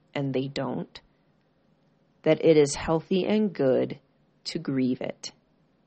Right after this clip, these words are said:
to grieve the expectation.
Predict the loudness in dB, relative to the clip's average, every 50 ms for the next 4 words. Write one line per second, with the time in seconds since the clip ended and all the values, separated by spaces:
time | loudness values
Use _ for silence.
0 | _ _ _ _ _ _ _ _ _ _ _ _ _ _ _ -10 -8 -4 0 2
1 | 2 4 2 2 2 4 4 4 2 2 -2 -6 -8 -8 -8 -8 -10 -8 -8 -8
2 | -8 -8 -10 -10 -12